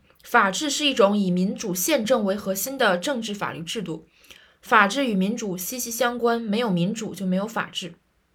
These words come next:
另一方面，从法，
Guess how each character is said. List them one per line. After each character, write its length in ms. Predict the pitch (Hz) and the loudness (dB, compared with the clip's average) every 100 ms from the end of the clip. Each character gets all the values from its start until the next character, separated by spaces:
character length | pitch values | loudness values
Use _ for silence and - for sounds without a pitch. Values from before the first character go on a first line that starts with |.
| _ _ _ _ _ _ _ - _ _ _ _ _ - - _ | _ _ _ _ _ _ _ -20 _ _ _ _ _ -20 -20 _
另 140 | - 294 | -4 -2
一 60 | |
方 180 | 233 269 | 2 0
面， 360 | 285 247 160 - _ _ _ | 2 0 -2 -8 _ _ _
从 380 | - 254 226 277 | -4 2 2 2
法， 340 | - 226 180 | 6 8 8